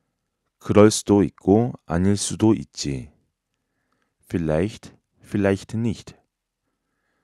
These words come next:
화산. Vulkan. 내 전화가 안 돼.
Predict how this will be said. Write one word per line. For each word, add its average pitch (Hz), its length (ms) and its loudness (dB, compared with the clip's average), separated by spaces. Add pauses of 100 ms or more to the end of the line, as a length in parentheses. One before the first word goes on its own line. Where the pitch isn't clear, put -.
(340)
화산. 73 560 -6 (1120)
Vulkan. 101 760 -2 (1400)
내 98 300 4
전화가 90 680 -2
안 78 260 -6
돼. 67 320 -8